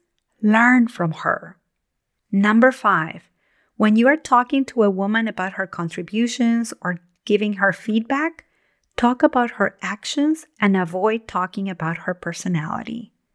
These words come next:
Number six, when a woman makes a mistake or says something that's inaccurate,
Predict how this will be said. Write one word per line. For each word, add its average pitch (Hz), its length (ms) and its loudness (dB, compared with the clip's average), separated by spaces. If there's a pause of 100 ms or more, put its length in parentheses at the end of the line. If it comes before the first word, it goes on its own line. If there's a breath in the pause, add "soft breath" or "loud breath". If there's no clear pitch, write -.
(120)
Number 170 380 2
six, - 580 -2 (480)
when 208 200 4
a 208 80 0
woman 262 340 2
makes 226 240 0
a 254 60 -4
mistake 208 680 -4
or 165 240 -4
says 202 300 -10
something 220 380 -2
that's 196 240 -4
inaccurate, 226 680 -2